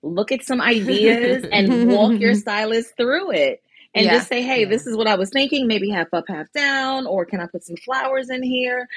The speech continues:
Speaker 1: Can I do a twist to the side?" Nothing that's gonna get them too far out their comfort zone that they're gonna make someone feel bad, but just enough that they'll still feel good, like, "Okay, I did her hair too, and I actually know what I'm doing."
Speaker 3: <laughs>
Speaker 2: Yeah.
Speaker 1: When really, we
Speaker 2: <laughs>
Speaker 1: prepped it beforehand to make sure that you really know what you're doing.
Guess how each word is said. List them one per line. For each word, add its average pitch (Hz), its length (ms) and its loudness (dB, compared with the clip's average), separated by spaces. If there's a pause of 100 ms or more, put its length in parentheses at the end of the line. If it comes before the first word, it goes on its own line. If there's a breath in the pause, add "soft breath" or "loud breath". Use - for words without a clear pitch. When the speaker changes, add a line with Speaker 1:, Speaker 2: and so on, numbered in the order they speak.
(240 loud breath)
Speaker 1:
Can 202 120 2
I 190 100 2
do 175 140 2
a 151 60 2
twist 220 320 -2
to 185 80 -2
the 185 100 0
side?" 226 480 -4 (340 loud breath)
Nothing 269 440 0
that's 233 180 -2
gonna 202 180 0
get 196 200 2
them 185 180 0
too 240 220 -2
far 220 200 -4
out 196 140 -4
their 185 100 -6
comfort 185 460 -4
zone 185 240 0
that 165 140 0
they're 165 100 6
gonna 160 160 0
make 156 180 -2
someone 151 300 -4
feel 170 280 -2
bad, 233 360 -2 (340 soft breath)
but - 160 4
just 214 320 -2
enough 202 280 2
that 180 140 -4
they'll 180 160 4
still 190 280 -2
feel 180 240 0
good, 180 300 -2
like, 156 260 0 (320 soft breath)
"Okay, 254 220 -2
I 220 100 0
did 247 180 -4
her 247 140 0
hair 240 240 0
too, 262 380 0
and 208 80 0
I 196 80 0
actually 208 240 -6
know 196 100 -2
what 180 120 -2
I'm 175 120 -8
doing." 202 560 0
Speaker 3:
<laughs> 254 180 -10
Speaker 2:
Yeah. 226 280 4
Speaker 1:
When 202 80 -2
really, 233 500 2
we 208 160 2
Speaker 2:
<laughs> 247 180 2
Speaker 1:
prepped 226 300 0
it 202 140 -4
beforehand 185 1000 -4
to 190 100 -2
make 170 220 2
sure 214 300 -2
that 180 180 -2
you 170 80 -4
really 175 300 0
know 135 120 -4
what 110 160 -2
you're 131 100 0
doing. 73 320 -10